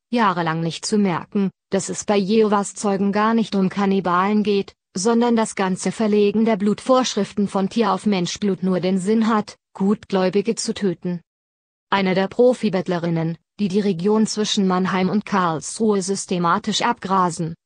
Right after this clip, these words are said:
setzte sich direkt neben den Stand der Wachturmwerber. Diese Formation schreit nach einer analytischen Beschreibung. „Ich bin Profibettler. Ich bettle um Aufmerksamkeit.“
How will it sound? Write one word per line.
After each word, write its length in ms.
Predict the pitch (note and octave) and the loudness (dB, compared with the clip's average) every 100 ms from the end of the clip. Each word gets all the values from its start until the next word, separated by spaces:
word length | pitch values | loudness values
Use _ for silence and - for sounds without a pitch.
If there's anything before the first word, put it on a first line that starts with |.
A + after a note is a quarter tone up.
| - | -6
setzte 400 | G3+ A3+ - A#3 | -2 -2 -2 -2
sich 200 | G#3 - | -2 -2
direkt 440 | A3+ A#3 G3+ - | -2 0 -2 -4
neben 300 | F3+ E3+ G3 | -4 0 0
den 180 | F#3+ G3+ | 0 0
Stand 400 | - A3 F#3 - | 0 0 -2 0
der 140 | E3+ E3 | 0 0
Wachturmwerber. 920 | E3 - G3+ F3+ F3+ F3 D#3+ C#3+ - _ _ _ - | -2 -2 0 0 0 -2 -4 -8 -10 _ _ _ -6
Diese 200 | G#3 F3+ | -2 0
Formation 640 | G3 F3+ F3+ - - G#3 G3+ | 0 0 0 0 0 2 2
schreit 460 | - G#3+ G#3+ G#3 | 0 0 2 0
nach 160 | G#3 - | -2 -2
einer 260 | G3 G3 | 0 0
analytischen 640 | F#3+ G3+ F#3+ F#3 G3+ - G#3 | 2 2 0 -2 -2 0 0
Beschreibung. 760 | A3 - G3 E3+ D3+ C#3+ - D#3 _ _ _ - | 0 -2 -2 -2 -2 -4 -6 -12 _ _ _ -4
„Ich 180 | F#3+ - | -4 -2
bin 180 | E3+ | -4
Profibettler. 1040 | D#3+ F#3 D3 - F3+ D#3 C#3+ - F3 D#3 - _ _ _ _ | -2 -4 -4 -4 -4 -4 -6 -4 -4 -6 -12 _ _ _ _
Ich 180 | A3 - | -8 -2
bettle 340 | G#3 F#3+ F3+ | -2 0 -2
um 120 | G#3 | 0
Aufmerksamkeit.“ 1080 | - G#3 E3+ F#3+ E3 - F3+ F3 F3+ D#3+ - | 0 -2 -2 -6 -6 -6 -4 -4 -6 -8 -10